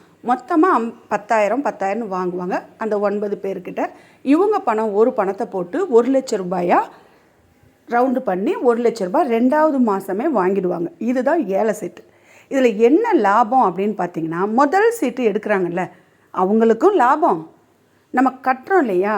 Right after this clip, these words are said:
கடைசி சீட்டு கட்டி கடைசியா எடுப்பேன், அவங்களுக்கும் லாபம். இதுல நடுவுல இருக்க இந்த எட்டு பேர், ஏழு பேருக்கு என்ன லாபம்ன்றது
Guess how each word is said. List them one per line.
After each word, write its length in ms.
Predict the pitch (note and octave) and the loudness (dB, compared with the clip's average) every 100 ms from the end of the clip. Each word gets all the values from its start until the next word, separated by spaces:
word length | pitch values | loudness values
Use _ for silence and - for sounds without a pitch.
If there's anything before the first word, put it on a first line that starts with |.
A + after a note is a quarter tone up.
| F#3 | -2
கடைசி 400 | G#3+ A3+ C4 D4+ D#4 | 0 2 2 2 0
சீட்டு 340 | C4+ A#3 G3+ E3 - _ _ _ _ _ _ - | 0 -4 -4 -6 -12 _ _ _ _ _ _ -6
கட்டி 360 | G#3+ - - F4 | -6 -6 -4 -4
கடைசியா 520 | F4 G#3+ A#3 B3 D4+ | 0 0 0 0 0
எடுப்பேன், 300 | A#3+ A#3 A#3 - | -2 -2 -10 -2
அவங்களுக்கும் 600 | A3 C#4 E4 B3 - A3+ | 2 4 4 2 -4 -6
லாபம். 280 | F#3+ F3+ - - - | -6 -8 -12 -16 -8
இதுல 220 | - D4 C4 | 2 4 4
நடுவுல 420 | B3+ C4+ G#4 B4+ A4+ | 2 2 4 4 4
இருக்க 260 | C#4+ - A3 D4 - _ _ - | 2 2 0 0 -8 _ _ -8
இந்த 180 | G#3+ G#3 G3 F#3 | -4 -2 -2 -4
எட்டு 260 | G#3 - | -6 -6
பேர், 240 | A3+ A#3 C#4 | 0 0 2
ஏழு 200 | G#3+ A3 | 0 0
பேருக்கு 360 | G#3+ A3+ A3+ G#3+ A3 | -2 -2 -2 -6 -4
என்ன 340 | G3+ C4+ F4+ G4+ | -2 0 2 2
லாபம்ன்றது 720 | A3+ G#3 A#3 B3+ A#3+ F#3 F3+ | 0 0 0 -2 -6 -8 -6